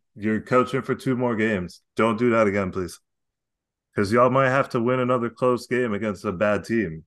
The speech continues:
Like that, that's, you know, which is what Penn State is. I don't care. Like, you can't just have fifty percent of a football team and try to tell me that you're good.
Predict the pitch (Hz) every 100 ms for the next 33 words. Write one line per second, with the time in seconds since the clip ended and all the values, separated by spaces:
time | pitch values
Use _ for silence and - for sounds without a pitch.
0 | - 87 85 104 95 90 - 101 - -
1 | - - 92 80 95 95 98 90 87 95
2 | 87 - 98 82 - _ _ _ - 90
3 | 87 101 98 92 - 95 87 - 92 -
4 | 104 98 90 92 101 95 - - 196 -
5 | 110 98 90 85 107 - 92 - 95 90
6 | 85 92 85 101 92 87 85 80 98 92